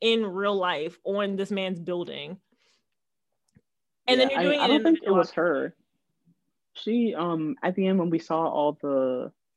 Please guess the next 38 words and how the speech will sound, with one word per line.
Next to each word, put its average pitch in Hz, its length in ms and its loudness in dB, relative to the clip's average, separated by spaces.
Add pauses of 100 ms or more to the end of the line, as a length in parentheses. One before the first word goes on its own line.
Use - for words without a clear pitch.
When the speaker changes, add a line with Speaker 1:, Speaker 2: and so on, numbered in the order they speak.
(220)
Speaker 2:
the 147 80 -6
stuff - 320 -2
on 151 140 -4
his 143 220 -4
building, 135 500 2 (240)
like, 104 160 0
I 123 40 2
Speaker 1:
Mm-hmm. 165 100 0
Speaker 2:
don't 196 100 0
think 247 140 4
it 233 80 4
was 156 140 2 (120)
her 135 380 -2 (320)
who 131 200 -4
did 143 140 2
all 117 200 -2
that. 117 280 -8 (580)
But 139 120 2
I 135 80 0
think 156 260 -4
all 139 160 -2
she 160 160 -6
just 135 160 -8
did 131 180 -2
was 120 220 -4 (100)
post 143 220 0
the 131 100 -2
information 127 640 -4
and 123 120 -6
then 110 100 -8
people - 320 -10
ran 104 220 -12
with - 140 -16
that. - 200 -16 (300)
Speaker 1:
Oh, 180 760 -2
okay, 156 180 -12
okay, - 240 -14
okay. - 260 -20